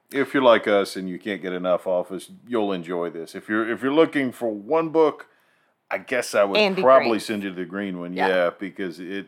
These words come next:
Speaker 1: it's got a little more distance that, that the people who were involved in the show maybe can't
Speaker 2: Also,
Speaker 1: bring
Speaker 2: it
Speaker 1: across.
Speaker 2: spread itself out more. It talked to more people
Speaker 1: Yeah.
Speaker 2: in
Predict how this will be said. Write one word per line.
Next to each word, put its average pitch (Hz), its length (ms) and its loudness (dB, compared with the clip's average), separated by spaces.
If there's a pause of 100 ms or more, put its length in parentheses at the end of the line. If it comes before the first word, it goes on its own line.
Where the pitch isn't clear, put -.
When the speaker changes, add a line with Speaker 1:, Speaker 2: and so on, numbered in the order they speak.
(120)
Speaker 1:
it's 135 280 -2
got 135 260 6
a 120 60 6
little 120 300 2
more 107 260 -2
distance 131 800 -6
that, 92 360 0 (120)
that 95 260 -6
the 101 60 -14
people 98 400 -10
who 98 100 -6
were 92 300 -6
involved 87 460 -6
in 92 100 -10
the 90 80 -12
show 90 240 -6
maybe 87 340 -10
can't 90 420 -10 (400)
Speaker 2:
Also, 254 360 4
Speaker 1:
bring 190 120 0
Speaker 2:
it 247 140 4
Speaker 1:
across. - 460 2
Speaker 2:
spread 220 600 2
itself 185 600 0
out 185 260 4
more. 202 140 0
It 185 100 -6
talked - 320 -6
to 190 80 -8
more 160 260 -8
people 214 1000 0
Speaker 1:
Yeah. 180 100 -4
Speaker 2:
in 170 100 -6